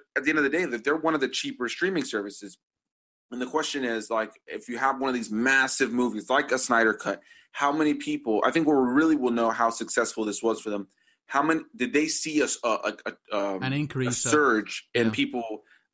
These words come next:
Speaker 1: signing up for their subscription service right at launch or right before launch of Justice League? You know, i-, is the money that they're making from people signing up, which usually is gonna be not that much, mainly because of the fact that,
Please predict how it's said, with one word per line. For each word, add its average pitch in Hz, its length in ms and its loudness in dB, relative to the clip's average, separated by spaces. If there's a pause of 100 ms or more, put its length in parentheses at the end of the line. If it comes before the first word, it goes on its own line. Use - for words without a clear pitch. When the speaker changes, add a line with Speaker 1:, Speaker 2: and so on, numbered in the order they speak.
(160)
Speaker 1:
signing 127 380 4
up 123 140 0
for 120 80 2
their 110 120 2
subscription 127 540 -2
service 104 440 0 (500)
right 127 360 2
at 123 200 2
launch 107 340 0
or 107 80 -2
right 117 240 0
before 120 300 0
launch 107 320 0
of 101 100 -4
Justice 117 380 -4
League? 101 180 -6
You 107 60 -4
know, 104 200 -2
i-, 110 140 0 (160)
is 120 240 -4
the 127 100 0
money 123 280 2
that 127 140 2
they're 117 100 4
making 113 420 0 (180)
from 127 520 -2
people 123 240 -6
signing 123 560 0
up, 127 240 0 (720)
which 127 300 -2
usually 160 320 2
is 127 80 2
gonna 143 180 4
be 151 220 2
not 123 240 4
that 120 160 4
much, 160 260 2
mainly 120 200 0
because 117 420 -2
of - 180 -2
the 110 80 -2
fact 110 300 0
that, 101 240 -2